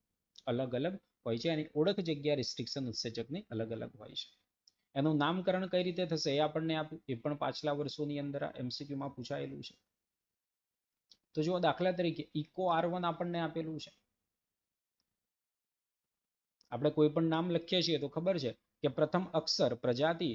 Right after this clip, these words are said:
જ્યારે બીજા બે અક્ષરો એ આદિકોષ કેન્દ્રની જાતિમાંથી લેવામાં આવેલા છે. એટલે અહીંયા ઇકો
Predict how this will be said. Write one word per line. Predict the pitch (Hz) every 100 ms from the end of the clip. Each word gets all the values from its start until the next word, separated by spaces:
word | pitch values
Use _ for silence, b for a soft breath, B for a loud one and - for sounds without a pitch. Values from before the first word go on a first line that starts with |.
| -
જ્યારે | 123 123 135
બીજા | 139 139 156 156
બે | 147
અક્ષરો | 156 143 - - 147 117 - _ _ _ _ _ _ 147
એ | 139
આદિકોષ | - 123 147 143 139 -
કેન્દ્રની | 139 120 113 110
જાતિમાંથી | 107 107 - 147 139 143
લેવામાં | 135 127 139 135
આવેલા | 135 143 139
છે. | 131 - _ -
એટલે | 127 139
અહીંયા | 131 -
ઇકો | 135 131